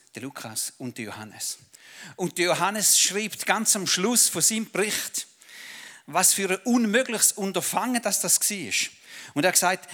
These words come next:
wenn wir alles hätten wollen aufschreiben, wo Jesus tun und gesagt hätte,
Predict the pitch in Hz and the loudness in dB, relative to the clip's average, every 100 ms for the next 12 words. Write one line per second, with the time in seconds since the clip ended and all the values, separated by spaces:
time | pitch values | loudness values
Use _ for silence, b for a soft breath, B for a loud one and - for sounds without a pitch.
0 | 196 B 165 220 214 180 208 254 190 214 | -16 B 0 2 0 2 2 4 2 2
1 | 220 190 190 208 175 - 247 277 - - | -2 -4 0 0 0 0 2 4 4 2
2 | 165 190 240 - 135 101 123 151 185 196 | 0 0 0 0 0 -2 -4 0 0 0
3 | 175 - - 214 240 202 - 156 175 190 | 2 2 2 2 2 2 2 2 2 -2
4 | 123 101 113 | -8 -8 -12